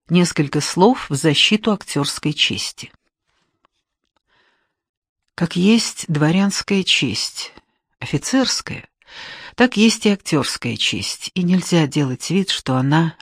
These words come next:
лишнее дело. Настает день, час или возраст, когда ее отсутствие начинает необратимое разрушение личности актера.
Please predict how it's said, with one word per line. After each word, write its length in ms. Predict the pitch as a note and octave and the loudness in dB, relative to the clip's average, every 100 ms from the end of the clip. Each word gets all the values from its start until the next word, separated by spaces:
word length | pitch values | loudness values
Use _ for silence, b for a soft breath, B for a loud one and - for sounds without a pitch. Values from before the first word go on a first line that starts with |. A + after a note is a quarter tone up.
| _ - | _ -2
лишнее 600 | D#3+ D3+ - C#3+ C3+ C#3 | 0 2 0 0 0 -2
дело. 440 | C3 G#2+ - - _ _ _ B B B B B B B - | -4 -6 -6 -14 _ _ _ B B B B B B B 0
Настает 480 | G3+ - B3+ C4+ A#3 | 2 4 6 6 6
день, 260 | E3 A3+ G3 | 6 6 6
час 420 | - G#3 G3+ - | 4 2 2 2
или 160 | F3+ | 4
возраст, 920 | F3+ D#3+ F3+ G3+ A#3 A3+ - - - _ _ _ _ _ - | 4 4 2 4 2 0 -4 -10 -20 _ _ _ _ _ -6
когда 240 | C#3 D3+ | 0 4
ее 300 | F3 F3+ G#3+ | 4 6 4
отсутствие 580 | A3 - G#3 - G3 G3+ | 2 -2 -4 -2 2 2
начинает 580 | F#3+ - F#3 G#3 G3+ F3+ | 2 2 2 4 2 4
необратимое 880 | F#3 E3+ F3+ F3+ - G#3+ F#3+ F3+ | 2 4 2 0 2 4 4 4
разрушение 800 | F3+ D#3+ F3 D#3+ - G3+ F3+ F3+ | 2 2 0 0 0 2 4 4
личности 640 | E3+ F3+ - E3 - - | 2 0 0 0 -2 -2
актера. 580 | D#3+ - - D3 A2 F#2 | -2 -4 -4 -4 -4 -8